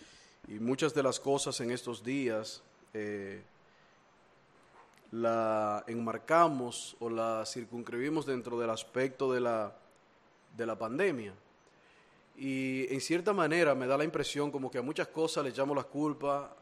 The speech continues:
a la pandemia, como si la pandemia tuviera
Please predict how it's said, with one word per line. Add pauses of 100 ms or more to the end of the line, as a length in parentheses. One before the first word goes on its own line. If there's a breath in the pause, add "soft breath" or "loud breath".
a
la
pandemia, (880)
como
si
la
pandemia
tuviera